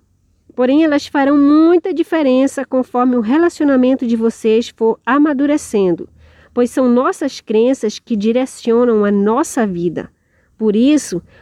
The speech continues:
precisamos conviver com pessoas que tenham afinidades com as nossas crenças. Agora você me pergunta:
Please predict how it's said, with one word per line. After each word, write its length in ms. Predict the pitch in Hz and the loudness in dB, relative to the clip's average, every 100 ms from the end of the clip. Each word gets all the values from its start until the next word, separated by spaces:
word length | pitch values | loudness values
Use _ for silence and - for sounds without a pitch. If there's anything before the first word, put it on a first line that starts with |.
| - | -4
precisamos 600 | 247 - 254 269 277 - | -4 -2 -2 2 0 0
conviver 840 | - 247 214 208 180 202 233 233 | -2 0 0 -2 0 2 2 0
com 160 | - 226 | -2 -6
pessoas 520 | 226 214 - 220 226 | -2 -6 -2 -2 -2
que 120 | - | -6
tenham 460 | 214 214 208 208 196 - | -8 -2 0 2 0 -2
afinidades 1000 | 220 311 - 302 294 208 185 190 208 240 | -4 -4 -2 0 0 0 -2 -2 -2 -6
com 120 | - | -4
as 120 | 220 202 | -2 0
nossas 540 | 208 226 302 381 - | 0 0 -4 -6 -10
crenças. 680 | - 233 190 - - - - - - _ - - | -2 0 0 -2 -18 -20 -20 -20 -20 _ -20 -12
Agora 360 | - 269 330 381 | -6 -2 0 -2
você 280 | 359 349 370 | -2 0 2
me 140 | 339 | 0
pergunta: 720 | 339 359 277 208 175 - - | 0 -4 0 0 0 -4 -16